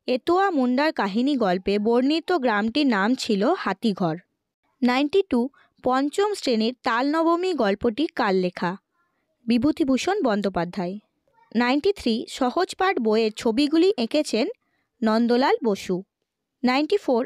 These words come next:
আমাদের গ্রাম কবিতার রচয়িতা কে? এটা হবে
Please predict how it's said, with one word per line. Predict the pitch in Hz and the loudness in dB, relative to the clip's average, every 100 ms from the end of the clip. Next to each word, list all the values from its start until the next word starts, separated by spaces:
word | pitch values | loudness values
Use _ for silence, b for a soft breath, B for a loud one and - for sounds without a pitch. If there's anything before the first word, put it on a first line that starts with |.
| - | -2
আমাদের | 220 254 302 392 302 | 0 0 2 0 0
গ্রাম | 247 254 285 | 0 0 0
কবিতার | 233 240 262 302 | 0 0 0 2
রচয়িতা | 214 202 285 294 349 320 | 2 2 0 0 0 -2
কে? | - 175 - _ _ _ - | -2 -4 -6 _ _ _ -6
এটা | 262 392 | -2 0
হবে | 269 208 | 0 0